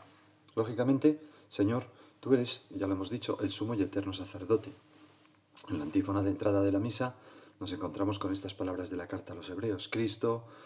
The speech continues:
mediador de una nueva alianza, como permanece para siempre,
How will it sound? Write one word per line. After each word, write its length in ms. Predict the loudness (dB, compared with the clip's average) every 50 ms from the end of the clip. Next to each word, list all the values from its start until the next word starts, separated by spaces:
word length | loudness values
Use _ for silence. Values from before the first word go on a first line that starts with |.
| -20 -18 -10 -6
mediador 640 | -2 0 0 0 2 0 2 4 4 4 4 4
de 80 | 4 4
una 160 | 4 4 2
nueva 240 | 2 2 4 4 6
alianza, 600 | 6 4 4 2 0 -2 -2 -2 -2 -2 -2 -4
como 240 | -4 -4 -4 -4 -2
permanece 480 | -4 -4 -4 -4 -4 -6 -4 0 0 0
para 220 | 2 2 0 0
siempre, 500 | 0 0 0 0 0 0 -2 -4 -4 -4